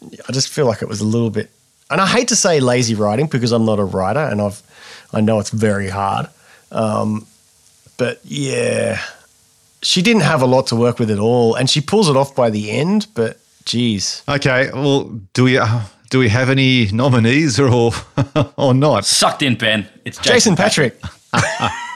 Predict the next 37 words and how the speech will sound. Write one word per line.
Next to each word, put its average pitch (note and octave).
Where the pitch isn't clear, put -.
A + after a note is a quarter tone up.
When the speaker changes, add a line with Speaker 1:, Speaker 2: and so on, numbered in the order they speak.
Speaker 3:
Go. B2+
Speaker 2:
All B2+
right, C3+
Jason D#3
Patric. C#3
Well, E3
you'll E3
be E3+
glad F3+
to B2+
know, C#3
guys, G2+
that -
the A#2+
writers A#2+
behind G#2
The F#2+
Losers F#2
are A#2
Peter D#3+
Berg A#2
and G2+
James G#2
Vanderbilt, F2
which A#2+
is C3
a C#3
pretty -
amazing A2
combination F#2+
of D#2+
writers F#2
for F2+
a -
film C3
that F#2+
was F#2+